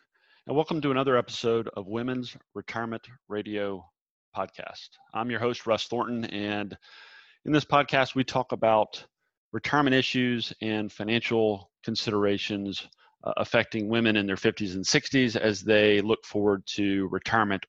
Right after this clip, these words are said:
or, uh, the next chapter of their lives. Today, I want to talk about six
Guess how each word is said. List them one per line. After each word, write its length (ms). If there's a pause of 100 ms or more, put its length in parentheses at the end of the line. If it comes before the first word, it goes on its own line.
or, 400 (480)
uh, 100
the 120
next 200
chapter 600
of 100
their 160
lives. 460
Today, 480 (400)
I 80
want 240
to 100
talk 240
about 320
six 560